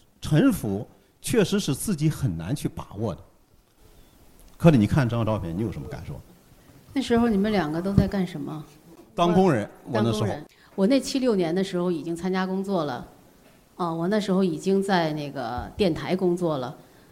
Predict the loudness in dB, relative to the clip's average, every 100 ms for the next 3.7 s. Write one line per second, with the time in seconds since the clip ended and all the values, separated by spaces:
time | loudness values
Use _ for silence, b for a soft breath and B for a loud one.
0 | B -8 4 4 6 4 2 4 4 4
1 | 2 0 -2 -2 -6 -6 -10 -2 0 2
2 | -2 -2 -4 -2 -4 -2 -4 -4 -8 -8
3 | -4 -4 -4 -6 -4 -6